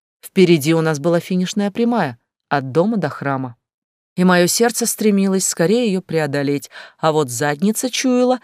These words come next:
что так легко мы до цели не доберёмся. Мы уже успели преодолеть половину пути,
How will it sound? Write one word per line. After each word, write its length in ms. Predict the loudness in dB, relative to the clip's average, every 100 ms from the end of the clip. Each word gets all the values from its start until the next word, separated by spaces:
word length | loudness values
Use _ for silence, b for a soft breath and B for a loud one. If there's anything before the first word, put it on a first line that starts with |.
| b
что 220 | -2 -2
так 240 | 0 -2
легко 460 | -2 -4 -6 -4 -2
мы 100 | 0
до 160 | 0 0
цели 320 | -2 0 0
не 140 | -2
доберёмся. 720 | -4 -2 -2 -2 -4 -8 -10 -16 _ _ _ _ _ -2
Мы 240 | 2 4
уже 240 | 4 2 2
успели 480 | 0 0 2 2
преодолеть 520 | 2 2 4 4 2 0
половину 420 | 0 2 2 -2
пути, 420 | -4 -6 -4 -4